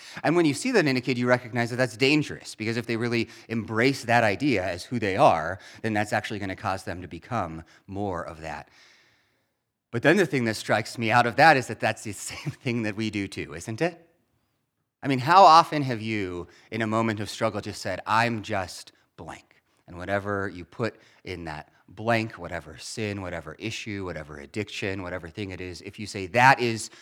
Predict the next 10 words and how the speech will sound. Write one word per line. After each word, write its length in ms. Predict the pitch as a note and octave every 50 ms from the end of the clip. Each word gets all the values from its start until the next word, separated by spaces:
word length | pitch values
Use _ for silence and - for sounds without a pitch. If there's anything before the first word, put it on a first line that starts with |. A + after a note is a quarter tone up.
| - -
at 160 | - A2 G#2
my 140 | G#2 G2+ G2
core 380 | F#2+ - - A2 G#2+ G#2 G#2+ G2
who 180 | F#2 G#2+ G2+
I 140 | F#2 F2+ F2
am," 420 | D#2+ E2+ E2 D2 C#2 C#2+ C#2+ C#2+ D#2 - - - _ _ _ _ _ _ _ _ _ _ _ _
that 260 | F#2+ G#2+ A2 A#2+ B2+
actually 720 | A2+ A2+ A#2 A2+ - - - A#2 G2+ G#2 G2 F#2 F#2+ F2+ D2
then 380 | E2 G#2 G2+ F#2+ F#2 F2+ G2 - -
undercuts 840 | - A2 A2+ A#2 G#2+ G#2+ G2 - - F2 C#2+ D#2 - - - - -